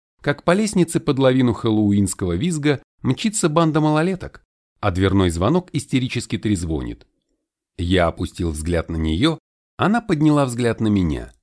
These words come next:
и наши глаза встретились посреди хохота, но не очень громкого, потому что внезапно мы оказались не дома.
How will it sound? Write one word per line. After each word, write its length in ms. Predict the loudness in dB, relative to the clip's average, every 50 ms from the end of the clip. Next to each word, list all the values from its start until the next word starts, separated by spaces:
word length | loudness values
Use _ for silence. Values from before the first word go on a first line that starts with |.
| _ _ _ _ _ _ _ -4
и 100 | 0 2
наши 300 | 2 2 2 0 -4 -4
глаза 320 | -2 -2 -2 0 -2 -4 -4
встретились 540 | -4 -4 0 0 0 0 0 -2 -2 -4
посреди 400 | -4 -6 -6 -4 -4 -6 -6 -6
хохота, 580 | -6 -4 -4 -4 -4 -4 -10 -8 -10 -14 -14 _ _ _ _ _ _ _ _ _ -4
но 180 | -2 0 2
не 120 | 2 2 2
очень 300 | 2 0 0 -2 0 2
громкого, 580 | 2 2 0 -2 -2 -4 -6 -6 -6 -8 _ _ _ _ _ _ _ _ _ _
потому 320 | -8 -6 -2 0 0 0 -2
что 180 | -2 -4 -4
внезапно 460 | -2 -2 -2 0 0 -2 -2 -2 -2
мы 160 | 0 0 0 -2
оказались 520 | -2 -4 -4 -2 -2 -2 -2 -4 -4 -2
не 100 | -2 -2
дома. 380 | -2 -2 -6 -6 -8 -10 -14